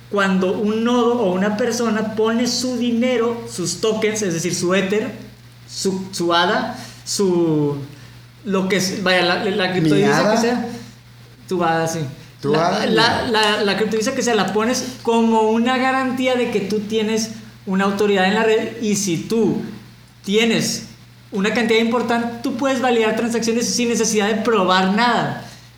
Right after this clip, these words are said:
Speaker 2: ¿Y cuál,
Speaker 1: O, y,
Speaker 2: cuál?
Speaker 1: permíteme, si hay suficientes nodos, digamos dieciocho mil, veinte mil nodos, entonces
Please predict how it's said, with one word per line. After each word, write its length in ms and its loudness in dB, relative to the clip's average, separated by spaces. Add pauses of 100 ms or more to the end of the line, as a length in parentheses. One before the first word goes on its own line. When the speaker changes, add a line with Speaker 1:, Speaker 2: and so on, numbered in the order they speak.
Speaker 2:
¿Y 60 -8
cuál, 300 0
Speaker 1:
O, 360 -4
y, 40 -2
Speaker 2:
cuál? 340 0 (200)
Speaker 1:
permíteme, 480 0
si 240 0
hay 140 4
suficientes 600 2
nodos, 500 0
digamos 400 0
dieciocho 400 -4
mil, 380 2
veinte 340 -2
mil 260 2
nodos, 420 2 (360)
entonces 580 -2